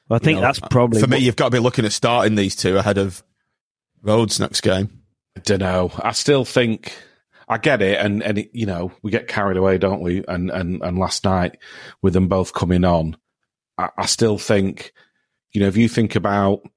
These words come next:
Speaker 3: was saying to Jim just before on the phone, that, that goal Rhodes scored the other week where he just passed it into the bottom corner with that ch-, he knew what he was gonna do before he got the ball, and he made it look so easy.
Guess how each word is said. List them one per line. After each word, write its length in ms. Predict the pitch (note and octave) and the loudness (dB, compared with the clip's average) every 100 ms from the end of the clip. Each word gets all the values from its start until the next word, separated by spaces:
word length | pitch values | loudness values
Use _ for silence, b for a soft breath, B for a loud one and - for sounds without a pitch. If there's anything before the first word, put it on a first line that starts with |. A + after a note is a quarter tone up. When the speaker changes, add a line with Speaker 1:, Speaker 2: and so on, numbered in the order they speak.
| _ - | _ -10
Speaker 3:
was 80 | - | -2
saying 180 | A2 F#2+ | -2 -2
to 100 | E2 | 0
Jim 240 | G#2 G2 | 0 0
just 180 | F2 - | -4 -10
before 300 | - G2 F2+ | -6 -2 -2
on 60 | |
the 80 | E2+ | -4
phone, 280 | - G#2 F#2+ | -2 0 0
that, 160 | G2 A#2+ | -2 -2
that 180 | A2+ - | -4 0
goal 300 | A2+ A2 G#2 | 0 2 2
Rhodes 320 | G#2+ G#2+ - | 2 2 -2
scored 440 | - G#2+ G2 F#2+ | -2 0 2 0
the 100 | - G2 | 2 2
other 140 | G2 | 4
week 400 | G2 F#2+ F#2+ - | 4 2 -2 -4
where 320 | F#2+ F#2 F#2 - B B | 0 0 0 -4 B B
he 100 | G#2 | 0
just 220 | G#2+ - | 0 -2
passed 280 | - G2+ - | -6 -6 -6
it 40 | |
into 160 | F#2+ - | -4 -2
the 40 | F#2+ | 0
bottom 280 | G2 F#2 | 0 -2
corner 560 | F2+ A2 G2 F2+ D#2 E2 b b b b | -2 2 2 0 -2 -8 b b b b
with 100 | F#2+ | -2
that 180 | F#2 D#2+ | -2 -2
ch-, 80 | - G#2 | -2 2
he 60 | |
knew 160 | A2+ B2 | 4 4
what 60 | G2 | 2
he 20 | |
was 100 | G2+ | 2
gonna 160 | G2 | 2
do 240 | F#2+ G2 F#2 | 4 4 2
before 280 | - - F#2 | -2 -2 -2
he 40 | |
got 160 | F#2 - | -2 -4
the 80 | F2+ | -2
ball, 300 | G2+ F#2 F2 | 0 0 0
and 60 | G2 | 0
he 40 | |
made 120 | G2+ | 2
it 80 | F#2+ | 0
look 140 | G#2 - | -4 -2
so 280 | B2 G2+ | 0 2
easy. 520 | G2+ G2+ F2+ F2 E2+ | 2 2 -2 -4 -6